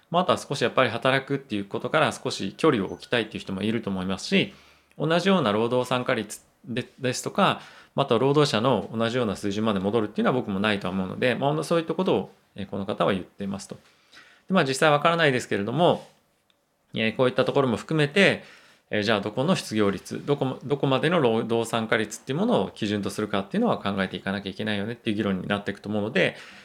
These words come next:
やっぱこういうコメントっていうのも少しずつ拾っていって、えー、パウエルさんから今後いろいろコメントまた出てくると思いますが、えー、そのあたりのニュアンスもですね、えー、しっかりと捉えていきたいなと思ってます。はい。あとアメリカの方でですね、十代の、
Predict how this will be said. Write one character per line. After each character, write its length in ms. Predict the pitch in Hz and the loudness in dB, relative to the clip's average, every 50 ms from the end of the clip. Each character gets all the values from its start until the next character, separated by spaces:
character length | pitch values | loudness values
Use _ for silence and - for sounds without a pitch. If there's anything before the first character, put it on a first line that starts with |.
| - _ _ | -20 _ _
や 80 | 233 | 0
っ 40 | 208 | 0
ぱ 40 | 196 | 4
こ 100 | 180 160 | 4 4
う 60 | 156 156 | 6 6
い 120 | 151 151 | 4 4
う 160 | 151 147 - - - - _ | 2 0 -2 -8 -16 -16 _
コ 120 | - 147 | 0 2
メ 100 | 143 143 | 2 4
ン 60 | 139 | 4
ト 100 | 135 139 | 2 0
っ 40 | 135 | 0
て 100 | - 156 | 2 2
い 20 | 147 | 2
う 20 | |
の 60 | 117 | 2
も 80 | 98 90 | 2 0
少 180 | - - 135 | 0 -2 -2
し 40 | - | 0
ず 120 | 135 131 - | 0 -2 -2
つ 120 | - 92 | -4 -4
拾 200 | 90 110 101 101 | -2 0 0 0
っ 20 | 101 | -2
て 160 | - - 107 | -2 -2 -2
い 60 | 104 | -2
っ 40 | 98 | -2
て、 420 | - _ _ - 101 98 95 - - _ _ _ _ _ _ _ _ _ | -6 _ _ -2 0 0 -2 -4 -10 _ _ _ _ _ _ _ _ _
え 120 | - 107 104 | -2 -2 0
ー、 40 | 101 | 0
パ 100 | 120 117 | 2 2
ウ 60 | 107 | 2
エ 40 | 104 | 2
ル 60 | 95 | 2
さ 120 | 98 101 92 | 0 -4 -6
ん 40 | |
か 100 | 90 98 | -6 -6
ら 80 | - 107 | -6 -6
今 240 | - - 101 98 95 | -6 -4 -4 -4 -4
後 180 | 95 92 98 117 | -4 -6 -6 -4
い 60 | 107 | -4
ろ 100 | 101 98 | -2 -2
い 20 | |
ろ 80 | 95 98 | -2 -4
コ 100 | - 104 | -4 -4
メ 120 | 98 98 | -2 -2
ン 20 | 98 | -4
ト 100 | - 95 | -4 -4
ま 120 | 95 98 | -4 -4
た 160 | - 98 92 | -2 -2 -2
出 100 | 107 110 | -2 -2
て 80 | 104 104 | -2 -2
く 100 | 101 - | -6 -8
る 80 | 95 - | -8 -8
と 60 | 101 | -6
思 100 | 95 98 | -6 -4
い 40 | 98 | -4
ま 100 | 98 98 | -4 -4
す 140 | - - | -6 -4
が、 320 | 139 202 196 151 104 - - - - - _ _ | 0 2 4 4 2 0 -4 -10 -20 -20 _ _
え 60 | 120 | -12
ー、 20 | - | -8
そ 100 | - 131 | -4 -4
の 60 | 139 | -4
あ 40 | 147 | 0
た 120 | 143 139 110 | 2 2 2
り 80 | 98 | 2
の 120 | 95 90 - - | 0 -4 -6 -4
ニ 100 | 107 107 | -2 0
ュ 60 | 104 | 0
ア 40 | 101 | 0
ン 40 | 98 | -2
ス 100 | - 107 | -2 -6
も 80 | 101 | -6
で 80 | 104 - | -6 -8
す 120 | - - | -10 -10
ね、 180 | 110 104 98 - _ _ _ _ | -10 -10 -10 -12 _ _ _ _
え 100 | - 98 | -8 -8
ー、 20 | |
し 100 | - - | -6 -6
っ 20 | - | -4
か 100 | - 107 | -4 -4
り 80 | 98 98 | -4 -4
と 120 | - 101 | -6 -8
捉 160 | - - 104 98 | -6 -2 -2 0
え 40 | 95 | -2
て 100 | - - | -2 -6
い 20 | |
き 80 | - - | -8 -6
た 100 | 98 98 | -6 -6
い 60 | 101 | -4
な 140 | 104 127 170 | -4 -6 -4
と 120 | - 107 | -4 -6
思 160 | 95 87 87 85 | -6 -6 -8 -12
っ 40 | - _ _ _ | -16 _ _ _
て 140 | - - - _ _ | -20 -20 -20 _ _
ま 100 | 104 101 | -12 -12
す。 180 | - - - _ _ _ _ _ _ _ _ _ _ _ _ _ _ _ | -12 -14 -18 _ _ _ _ _ _ _ _ _ _ _ _ _ _ _
は 80 | 131 | -2
い。 80 | 135 - - | -2 0 -2
あ 80 | 175 | 2
と 100 | - 165 | 4 4
ア 40 | 135 | 4
メ 100 | 131 143 | 4 2
リ 80 | 151 147 | 2 2
カ 100 | 156 156 | 2 2
の 60 | 151 | 4
方 160 | 170 165 147 | 4 4 4
で 80 | 120 101 | 4 2
で 80 | 95 | 0
す 120 | 90 - - | -2 -2 -2
ね、 120 | 113 113 | -2 0
十 180 | 107 139 175 170 | 2 2 4 4
代 200 | 139 127 117 104 | 4 4 4 2
の、 240 | 95 90 - - | 0 -2 -4 -8